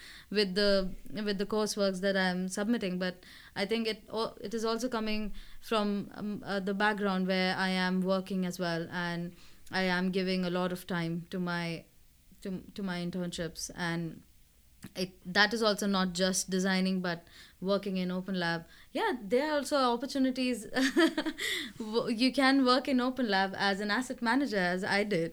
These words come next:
<laughs> And now I know everything that is there in the Open Lab. <laughs> And, uh, it's very helpful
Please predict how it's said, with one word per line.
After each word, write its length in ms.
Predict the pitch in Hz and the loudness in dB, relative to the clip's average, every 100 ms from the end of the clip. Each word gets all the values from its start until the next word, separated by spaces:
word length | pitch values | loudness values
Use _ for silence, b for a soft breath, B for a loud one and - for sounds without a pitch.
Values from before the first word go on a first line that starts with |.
| 311 | 2
<laughs> 420 | 277 359 330 330 330 B 214 | 6 6 6 2 -2 B -2
And 120 | 202 220 | 0 4
now 220 | 220 226 | 4 4
I 100 | 220 | 0
know 160 | 214 - | -4 -4
everything 560 | 262 190 196 202 196 180 | -4 -2 -4 -4 -2 -2
that 160 | 170 | -4
is 100 | 165 | -6
there 200 | 175 170 | -4 -4
in 180 | 165 175 | -4 -4
the 140 | 175 175 | -2 -2
Open 280 | 175 185 | -2 0
Lab. 300 | 180 180 254 - | 2 2 0 2
<laughs> 220 | 254 254 | 4 6
And, 280 | 262 254 254 B B B | 4 4 0 B B B
uh, 240 | - 208 202 | 0 2 2
it's 320 | 208 208 - | 0 -4 -8
very 400 | 185 185 190 208 | -4 0 2 2
helpful 480 | 180 190 185 220 | 2 0 -2 -6